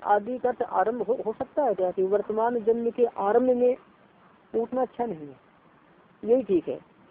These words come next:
वर्तमान जन्म आदि में अभिव्यक्त होते हैं, आदि से यौवन लेना है,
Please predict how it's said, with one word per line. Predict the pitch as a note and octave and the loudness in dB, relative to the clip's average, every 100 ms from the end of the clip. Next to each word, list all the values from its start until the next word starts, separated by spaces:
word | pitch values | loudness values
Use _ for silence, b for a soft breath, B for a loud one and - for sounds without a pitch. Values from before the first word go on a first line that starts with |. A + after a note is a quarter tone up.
| - | -2
वर्तमान | F3+ G3 F#3 G3+ G3+ G#3+ F#3+ | 6 8 6 -2 -2 -2 -2
जन्म | G3 G3+ F#3 | -2 -2 -2
आदि | E3+ E3+ F3+ | -2 -4 -6
में | F#3 A3+ | -6 -6
अभिव्यक्त | F3 D#3 D#3+ D#3+ C#3 | -8 -6 -6 -6 -10
होते | C3+ - A2 C#3+ | -12 -12 -14 -10
हैं, | C#3+ C#3+ D3 | -10 -10 -6
आदि | D#3+ E3+ | -4 -4
से | F#3 F#3+ | -4 -4
यौवन | G#3 B3+ | -4 -6
लेना | A#3 G#3+ G3+ | -10 -10 -12
है, | G#3 | -14